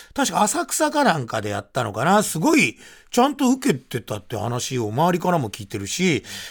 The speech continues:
そう、なんかすごいよね。滑るとか言えば、なんかそ-、なんか自分が講座やってるわけでもないのに、こんななんかマウント取ってやって、やってみろ、この野郎、お前。納豆は飲み物でさ、どれだけ大変なことか、あの中継でやるの。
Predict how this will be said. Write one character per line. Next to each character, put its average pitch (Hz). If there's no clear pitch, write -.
そ -
う、 -
な 160
ん 139
か 107
す -
ご 202
い -
よ 120
ね。 98
滑 254
る 196
と 117
か 98
言 123
え -
ば、 98
な 117
ん 113
か 104
そ-、 131
な -
ん 101
か -
自 101
分 107
が 104
講 117
座 110
や 107
っ 98
て -
る 120
わ 127
け 117
で 110
も 107
な 120
い 120
の 117
に、 107
こ 113
ん 135
な 131
な 131
ん 131
か 127
マ 127
ウ 131
ン 131
ト 139
取 139
っ -
て 139
や 127
っ 117
て、 123
や 135
っ -
て 381
み 381
ろ、 381
こ 220
の 165
野 156
郎、 147
お -
前。 120
納 135
豆 165
は 147
飲 147
み 151
物 156
で 147
さ、 117
ど 180
れ 285
だ 311
け 302
大 269
変 262
な 262
こ 240
と 226
か、 156
あ 135
の 139
中 151
継 147
で 143
や 127
る 135
の。 110